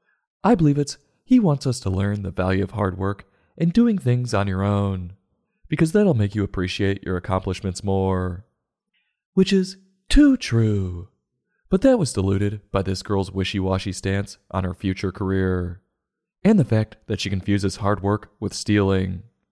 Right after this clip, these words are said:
And I fear some might completely miss the point and become dumber from this. What do I think of Mike's work? It was too long-winded for my taste, and the jokes were a little all over the place. I did find myself laughing in some parts, though,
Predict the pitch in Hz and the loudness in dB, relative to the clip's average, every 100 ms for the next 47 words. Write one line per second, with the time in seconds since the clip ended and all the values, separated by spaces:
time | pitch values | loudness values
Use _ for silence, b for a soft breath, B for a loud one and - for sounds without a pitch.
0 | _ _ _ _ - 208 233 - 117 110 | _ _ _ _ 2 4 4 2 0 2
1 | - 98 98 95 95 95 95 98 98 92 | 0 0 0 -4 -4 -4 -2 0 0 -2
2 | 90 - 92 95 95 92 - _ _ _ | -4 -6 -4 -2 0 -2 -6 _ _ _
3 | 101 95 85 98 92 98 95 98 92 92 | -2 0 2 0 0 0 0 0 -2 -4
4 | 95 92 92 - - _ _ _ _ _ | 0 -2 -4 -10 -14 _ _ _ _ _
5 | _ _ _ 285 247 135 113 107 95 98 | _ _ _ 6 6 4 2 0 0 0
6 | 95 104 101 95 - _ _ _ _ _ | 0 0 2 0 -4 _ _ _ _ _
7 | - 269 214 - 113 98 98 98 98 98 | 2 4 4 2 2 4 2 0 0 0
8 | 101 - 92 95 92 98 95 92 - _ | -2 -2 -2 -2 -2 0 0 -2 -8 _
9 | _ _ - 190 214 240 - 107 95 98 | _ _ 2 4 4 2 2 2 2 2
10 | 92 95 95 95 95 90 101 95 95 90 | 2 2 2 2 0 0 0 2 0 -4
11 | - _ _ _ _ _ - 208 254 - | -10 _ _ _ _ _ 0 4 4 4
12 | 117 101 - 101 - 95 95 95 92 - | 2 2 2 0 2 0 0 -2 -2 -2
13 | 92 95 92 - 98 95 92 90 90 | -4 -2 -4 -2 0 2 0 -2 -6